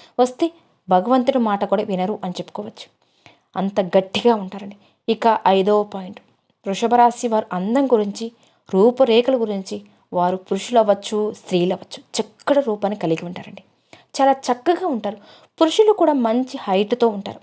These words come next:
మంచి పర్సనాలిటీతో ఉంటారు. రంగు కూడా అంటే చామచాయ మీద ఇంకొంచెం రంగు ఎక్కువగానే ఉంటారు. చాలా చక్కగా ఉంటారు. మంచి పర్సనాలిటీ, హెయిర్ స్టైల్ అంటే చాలామందికి మగవారికి ఏంటంటే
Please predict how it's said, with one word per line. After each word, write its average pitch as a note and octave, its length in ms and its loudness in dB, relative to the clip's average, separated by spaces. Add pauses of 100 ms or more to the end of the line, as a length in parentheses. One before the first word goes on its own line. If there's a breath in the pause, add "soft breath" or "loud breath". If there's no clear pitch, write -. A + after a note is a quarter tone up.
మంచి G#3+ 480 -6
పర్సనాలిటీతో A#3+ 680 0
ఉంటారు. G3 300 -8 (400 loud breath)
రంగు A#3+ 240 4
కూడా D#4+ 300 4
అంటే G#3+ 300 -2 (160)
చామచాయ G#3+ 580 2
మీద F#3+ 220 -2 (180)
ఇంకొంచెం G3 580 -4
రంగు G3 280 0 (120)
ఎక్కువగానే D#4 440 2
ఉంటారు. F#3+ 320 -4 (340)
చాలా F3+ 120 0 (160)
చక్కగా - 520 -4
ఉంటారు. - 220 -16 (600 loud breath)
మంచి D4 260 2
పర్సనాలిటీ, D#4 800 0 (180)
హెయిర్ A#3 240 2
స్టైల్ C4+ 320 2 (100)
అంటే G3 320 -4 (160)
చాలామందికి B3 840 0
మగవారికి B3+ 520 0
ఏంటంటే A#3 440 -2